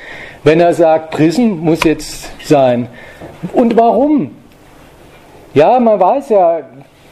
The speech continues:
Krieg gegen den Terror, das, das hört man immer. Was ist denn das eigentlich? Was, womit hat das da zu tun und was bekämpft er und warum meint er, dass es so bekämpfen muss? Das ist alles, das ist alles für nicht befassenswert erklärt.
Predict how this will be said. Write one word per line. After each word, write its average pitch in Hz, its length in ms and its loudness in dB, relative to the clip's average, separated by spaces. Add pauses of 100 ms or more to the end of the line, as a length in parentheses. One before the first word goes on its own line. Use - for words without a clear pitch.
(100)
Krieg 233 260 0
gegen 208 240 0
den 190 160 0
Terror, 175 520 2
das, 160 300 -6
das 180 160 -2
hört 220 200 0
man 202 160 2
immer. 151 200 0
Was 165 140 0
ist 226 120 -2
denn 240 100 -2
das 262 240 0
eigentlich? 151 720 -2 (560)
Was, 165 240 2
womit 214 320 0
hat 220 160 2
das 214 120 0
da 214 200 2
zu 214 100 -6
tun 254 400 0
und 190 160 -4
was 202 160 2
bekämpft 220 480 0
er 220 200 4
und 190 100 -2
warum 185 240 0
meint 196 240 -2
er, 202 60 -2
dass 196 160 -2
es 202 120 -4
so 240 140 -2
bekämpfen 151 500 -2
muss? 135 340 -4 (600)
Das 170 140 2
ist 214 160 0
alles, 254 440 0 (200)
das 175 120 2
ist 208 160 -2
alles 233 300 2
für 208 440 0
nicht 202 380 -4
befassenswert 208 880 0
erklärt. 135 640 -2